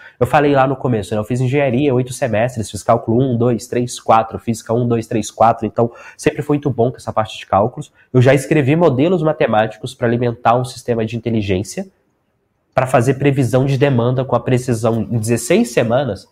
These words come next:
eu conseguia saber a receita que um lead ia me trazer com três por cento de margem de erro. Então, assim, pra análise de dados, você já tem muita aplicação hoje. Só que pra fazer uma boa análise de dados, você precisa de ter bons inputs e uma boa maturidade,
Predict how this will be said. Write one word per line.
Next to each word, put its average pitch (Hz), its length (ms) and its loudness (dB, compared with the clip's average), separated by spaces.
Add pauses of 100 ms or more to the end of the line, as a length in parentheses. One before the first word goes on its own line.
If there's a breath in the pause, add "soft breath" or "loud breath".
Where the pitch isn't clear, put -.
(280)
eu 110 120 -2
conseguia 123 340 0
saber 117 320 0
a 107 60 2
receita 147 420 -2
que 156 140 -6
um 139 40 0
lead 123 260 0
ia 117 60 0
me 110 100 -4
trazer 107 360 0
com 143 140 -8
três 180 260 0
por - 80 -20
cento 160 220 -4
de 139 100 -6
margem 139 300 0
de 127 100 -2
erro. 101 320 -2 (720)
Então, 127 180 0
assim, 131 420 -2 (300)
pra 151 160 4
análise 170 480 2
de 131 80 0
dados, 113 680 2 (260 soft breath)
você 127 200 0
já 127 120 -2
tem 143 140 -2
muita 185 420 6
aplicação 156 600 -2
hoje. 98 340 -2 (240 soft breath)
Só 143 160 0
que - 80 -8
pra 165 120 0
fazer 147 240 0
uma 131 100 2
boa 123 160 2
análise 120 260 0
de 156 80 -2
dados, 135 340 2
você 135 200 -8
precisa 131 200 -2
de 127 80 -6
ter 131 100 0
bons 120 380 0
inputs 147 460 -2
e 123 60 0
uma 117 100 2
boa 135 300 2
maturidade, 143 1200 0